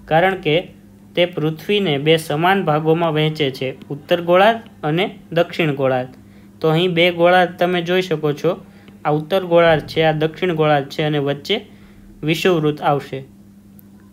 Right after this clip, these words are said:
ત્યારબાદ બંને ગોળાર્ધ દરેકમાં નેવું સમાંતર અક્ષાંશ એટલે કે કુલ એકસો એંસી અને વિષુવવૃત્ત તેમને સમાંતર એટલે એકસો ને એક્યાસી સમાંતર રેખાઓ બનાવે છે,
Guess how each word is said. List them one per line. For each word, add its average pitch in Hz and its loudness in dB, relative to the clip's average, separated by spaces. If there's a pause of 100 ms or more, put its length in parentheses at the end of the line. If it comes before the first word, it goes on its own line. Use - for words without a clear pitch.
(1400)
ત્યારબાદ 185 2
બંને 170 0
ગોળાર્ધ 180 2 (240)
દરેકમાં 170 0 (440)
નેવું 160 0
સમાંતર 175 0 (100)
અક્ષાંશ 160 -2 (180)
એટલે 165 -4
કે 170 -2
કુલ 170 -2 (220)
એકસો 160 -2
એંસી 170 -2
અને 156 0
વિષુવવૃત્ત 180 -4 (140)
તેમને 170 0 (720)
સમાંતર 160 -2
એટલે 156 -4
એકસો 170 -4
ને 175 -2
એક્યાસી 180 -2
સમાંતર 156 -4
રેખાઓ 143 -4 (360)
બનાવે 175 4
છે, 143 -6